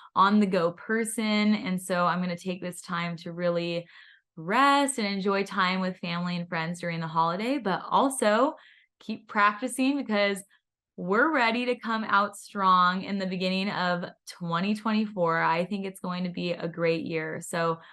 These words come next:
look out for Maggie and me on the tour. Now I'm going to introduce you guys to our guest for the day. She is a P P A Tour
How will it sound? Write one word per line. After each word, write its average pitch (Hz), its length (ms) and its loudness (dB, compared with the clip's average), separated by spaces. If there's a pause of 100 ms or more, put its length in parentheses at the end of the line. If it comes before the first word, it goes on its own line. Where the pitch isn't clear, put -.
(240)
look 269 260 2
out 220 340 6
for 220 120 0
Maggie 214 380 0
and 214 60 -2
me 208 120 -2
on 185 180 2
the 185 80 -2
tour. 185 460 -10 (420)
Now 220 260 6
I'm 330 220 4
going 269 220 6
to 269 40 4
introduce 214 520 -2
you 214 80 -2
guys 196 380 2
to 220 120 -8
our 202 160 2
guest 190 400 -4
for 208 100 -2
the 196 140 0
day. 180 460 2
She 233 320 -4
is 202 160 0
a 208 160 2
P 269 300 0
P 240 240 2
A 220 80 -6
Tour 226 480 0